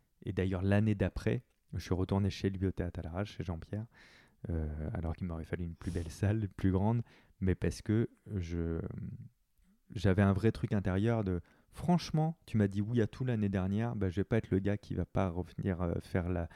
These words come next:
l'année où on va tous gagner un peu de sous, tu vois, bah, euh, t'en feras partie, quoi, tu vois. Mais, euh, mais c'est ça, je, je pense vraiment que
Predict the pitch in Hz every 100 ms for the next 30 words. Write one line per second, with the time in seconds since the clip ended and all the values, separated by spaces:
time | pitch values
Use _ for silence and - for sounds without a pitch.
0 | - - - - 98 95 104 110 113 95
1 | 90 - 101 98 95 95 87 92 - 104
2 | 95 - 95 92 82 82 82 82 - -
3 | 104 98 92 - - 87 - 98 - -
4 | - 101 85 98 - - - - - -
5 | - 104 101 98 90 87 90 - - -
6 | - - - - - 104 98 113 - 98
7 | - 101 101 - 113 95 101 117 127 -